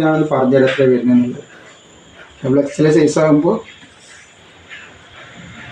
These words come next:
ഒരു നാൽപത്തിമൂന്ന് ഇഞ്ചാണ് ഇതിൻ്റെ ചെസ്റ്റ് വീതി വരിക കേട്ടോ. നാൽപത്തിമൂന്ന് ഇഞ്ചാണ് ചെസ്റ്റ് വീതി വരുന്നുള്ളൂ. അതേപോലെ കയ്യിറക്കം വന്നിട്ട് ഒരു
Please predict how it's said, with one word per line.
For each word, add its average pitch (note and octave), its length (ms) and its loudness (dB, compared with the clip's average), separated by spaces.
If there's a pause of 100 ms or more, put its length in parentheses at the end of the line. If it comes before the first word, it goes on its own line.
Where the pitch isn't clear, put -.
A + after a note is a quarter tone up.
(2750)
ഒരു E3+ 80 0 (120)
നാൽപത്തിമൂന്ന് G#3 800 2
ഇഞ്ചാണ് F3+ 320 0
ഇതിൻ്റെ F3 260 2
ചെസ്റ്റ് - 240 -2
വീതി D3+ 180 4
വരിക C3 120 0
കേട്ടോ. C3+ 200 0
നാൽപത്തിമൂന്ന് D3 520 2
ഇഞ്ചാണ് D#3+ 220 4
ചെസ്റ്റ് D3+ 220 0
വീതി D3+ 160 4
വരുന്നുള്ളൂ. D3 300 0 (460)
അതേപോലെ C#3+ 380 4 (100)
കയ്യിറക്കം D3 500 0
വന്നിട്ട് D#3+ 300 2 (720)
ഒരു D#3+ 160 4